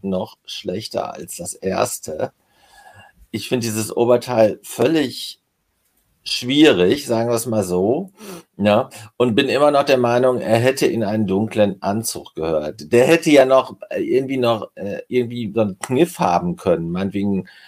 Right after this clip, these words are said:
ein schickes Einstecktuch oder irgendwie abgesetzt, irgendwas. Aber dieses Outfit, ich weiß gar nicht, was soll denn das bedeuten? Erklärt's mir.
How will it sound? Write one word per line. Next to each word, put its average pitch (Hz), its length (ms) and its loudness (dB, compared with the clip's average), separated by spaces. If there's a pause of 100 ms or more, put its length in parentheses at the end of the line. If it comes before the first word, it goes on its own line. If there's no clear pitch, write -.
(180)
ein 95 60 -12
schickes 113 360 -4
Einstecktuch 113 1300 -4
oder 92 160 -4
irgendwie 90 380 -4
abgesetzt, - 580 -2
irgendwas. 98 520 0 (440)
Aber 95 160 0
dieses 98 420 -4
Outfit, 98 320 -4
ich 113 140 -8
weiß 123 160 -2
gar 131 80 0
nicht, 120 160 -2
was 113 120 0
soll 127 140 2
denn 123 160 0
das 120 180 0
bedeuten? 180 460 0
Erklärt's 185 560 0
mir. - 320 -8